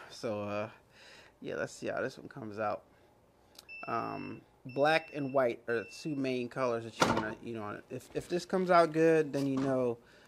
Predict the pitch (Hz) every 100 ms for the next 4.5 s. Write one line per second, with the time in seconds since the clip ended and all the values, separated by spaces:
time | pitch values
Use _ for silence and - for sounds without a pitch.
0 | - - 117 - 127 - 117 117 113 110
1 | 110 - 120 113 123 107 110 117 110 110
2 | - 110 - 127 117 123 117 - - 117
3 | 104 - - 110 127 123 - - - -
4 | 123 - 113 -